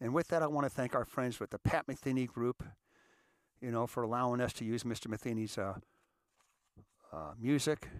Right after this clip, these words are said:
And, uh, if there's always something, I, I upgraded my computer so much so that it's not even working. So we're kinda, this, this show is hit and miss, believe it or not. There's so much we have to do to get you this show. So thank you ad-, again for giving us a listen.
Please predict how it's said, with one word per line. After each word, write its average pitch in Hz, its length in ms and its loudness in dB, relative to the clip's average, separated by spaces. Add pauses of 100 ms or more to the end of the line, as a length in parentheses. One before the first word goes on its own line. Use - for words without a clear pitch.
(380)
And, 107 360 -2
uh, 107 180 0 (260)
if 113 80 -10
there's 131 180 0
always 175 240 4
something, 156 360 2
I, 120 200 2
I 120 120 2
upgraded 151 540 2
my 135 360 2
computer 123 720 2 (640)
so 196 280 4
much 190 220 6
so 127 360 8
that 113 180 4
it's 107 140 0
not 127 180 6
even 110 260 0
working. 110 360 0 (220)
So - 140 -2
we're 120 120 -6
kinda, 160 400 4
this, 147 300 0
this 160 160 0
show 147 340 6
is 110 120 2
hit 160 160 4
and 110 140 0
miss, 131 200 4
believe 113 280 2
it 104 40 -4
or 104 80 -2
not. 110 180 2
There's 104 160 -6
so - 260 4
much 131 240 2
we 107 120 0
have 110 180 0
to 104 100 -2
do 101 160 -2
to 101 100 -6
get 110 220 -4
you 104 80 -4
this 101 160 -2
show. 82 320 -2 (640)
So 143 160 0
thank 165 300 0
you 180 100 0
ad-, 156 100 0
again 147 360 0
for 135 140 -2
giving 135 220 0
us 131 140 -2
a 135 40 -6
listen. 117 440 0